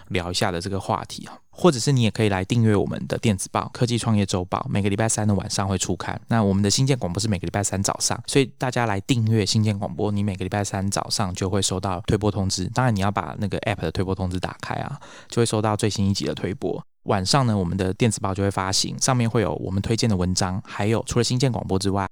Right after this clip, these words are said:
其他我们觉得很不错的 Podcast 节目，我们也会写在上面。那另外一个就是每次都要提一下，我们用了 Listen Notes 这个网站提供的服务，做了一个播放列表，把我们以前科技创业周报推荐的 Podcast 都放在那个播放列表。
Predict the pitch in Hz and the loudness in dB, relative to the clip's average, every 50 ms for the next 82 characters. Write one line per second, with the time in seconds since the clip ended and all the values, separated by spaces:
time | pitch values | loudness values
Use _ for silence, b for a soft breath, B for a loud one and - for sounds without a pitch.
0 | _ _ - - - 98 - 113 117 113 95 87 85 90 87 90 - - - 95 | _ _ 0 0 0 0 0 0 2 2 2 2 0 0 -2 -2 -2 -4 -4 -4
1 | 98 - 107 107 92 - - - - 101 101 - - 104 - - - - - 82 | -2 0 0 0 0 0 -4 -4 -4 -4 -4 -2 -2 -2 -2 -4 -4 -4 -4 -2
2 | 92 98 92 - - - - - 98 95 92 87 90 104 101 95 - 98 - 92 | 0 0 0 -2 -4 -8 -6 -4 -2 -2 -2 0 0 0 0 0 -2 -2 -2 -2
3 | 87 - 95 87 87 90 - - B B B B B B B - 143 143 160 165 | -2 -2 0 0 0 0 -2 -2 B B B B B B B -2 0 2 2 4
4 | 151 143 135 123 104 95 107 104 113 110 104 98 87 - - - 110 98 92 - | 4 4 2 2 0 0 0 0 2 2 2 2 0 -2 -4 -4 -2 -2 0 0
5 | 110 117 110 113 - - 95 - - - 95 87 87 - 110 95 95 104 113 123 | 2 2 2 2 0 -2 -6 -4 -4 -4 -4 -6 -6 -8 -4 0 2 4 4 4
6 | 120 113 104 101 110 120 - 127 127 127 117 98 - - 107 98 95 92 - - | 4 4 4 4 2 2 2 2 2 2 2 2 2 0 0 0 0 -2 -2 -4
7 | - - 107 98 - 110 101 101 101 92 - - 95 95 98 98 - 117 101 87 | -2 -2 -2 -2 -2 -2 0 2 2 0 0 0 0 0 0 2 2 2 2 0
8 | 90 - 90 95 98 98 - 104 95 98 95 87 - - - - - - - 104 | 0 -2 -2 -2 0 0 0 -2 -4 -4 -6 -8 -8 -10 -12 -14 -12 -8 -4 -2
9 | 120 127 113 98 - 104 - - - - - - - - - - - 113 107 - | 0 0 0 0 -2 -2 -4 -4 -4 -4 -4 -4 -6 -8 -6 -4 -2 -2 0 0
10 | 113 98 - - 110 101 98 95 - 90 90 - 101 95 87 - - - - 110 | -2 -2 -2 -2 0 0 0 0 0 -2 -2 -2 -2 -2 -4 -4 -4 -2 0 0
11 | 110 107 - 123 107 92 82 - - - 98 - - 98 87 - - - - - | 0 0 2 0 0 0 0 -4 -4 -6 -6 -4 -4 -4 -4 -6 -8 -4 0 0
12 | 107 104 104 - 113 110 101 101 101 98 87 92 92 90 104 90 90 87 87 - | 2 2 2 0 -2 -2 0 0 0 0 0 0 -2 -2 -2 -2 -2 -4 -6 -6
13 | - - | -8 -10